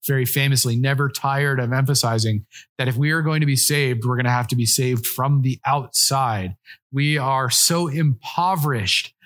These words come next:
by sin and our finitude that we simply cannot summon the righteousness, uh,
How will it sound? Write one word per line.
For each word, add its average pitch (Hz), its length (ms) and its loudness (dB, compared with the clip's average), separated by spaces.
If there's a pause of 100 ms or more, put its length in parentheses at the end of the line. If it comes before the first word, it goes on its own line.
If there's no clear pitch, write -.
(180)
by 117 140 0
sin 139 580 0
and 127 180 0
our 113 140 2
finitude 127 720 0 (240)
that 120 120 -2
we 131 120 0
simply 123 420 0
cannot 117 800 -2 (260)
summon 113 540 0
the 120 80 0
righteousness, 110 920 0 (500)
uh, 104 500 0